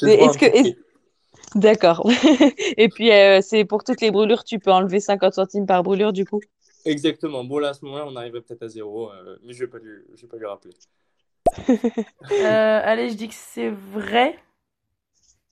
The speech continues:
Speaker 1: Mathilde pense que c'est vrai.
Speaker 2: Ah, c'est, c'est, c'est son chiffre, c'est possible qu'elle ait voulu dire que ce soit faux, finalement.
Speaker 1: Non, mais en fait, c'est, c'est vraiment moi, elle, elle sait pas du tout que j'ai posé, euh, cette question, donc c'était, euh, pour rigoler. Mais,
Speaker 2: Ok.
Speaker 1: euh, du coup, euh, elle pense, elle pense que c'est vrai.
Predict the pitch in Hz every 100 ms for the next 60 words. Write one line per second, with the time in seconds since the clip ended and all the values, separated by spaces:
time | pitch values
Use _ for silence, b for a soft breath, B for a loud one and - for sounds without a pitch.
0 | - - - _ _ 202 196 - 269 262
1 | - 262 - - 214 - 190 175 160 165
2 | 170 175 175 175 - 131 175 - 190 196
3 | 175 175 190 180 254 - 165 160 196 196
4 | 160 139 139 143 139 139 135 127 - 185
5 | - 185 208 226 208 208 233 240 220 202
6 | 202 196 220 196 208 214 214 214 190 170
7 | 165 165 - 175 180 185 180 202 196 175
8 | 175 170 165 156 175 165 - 165 - 170
9 | 147 - - _ _ _ - - - -
10 | - _ _ - 175 170 170 175 B B
11 | 202 196 196 180 175 185 - 214 226 190
12 | 185 - 190 190 208 208 185 214 269 -
13 | 277 254 247 185 196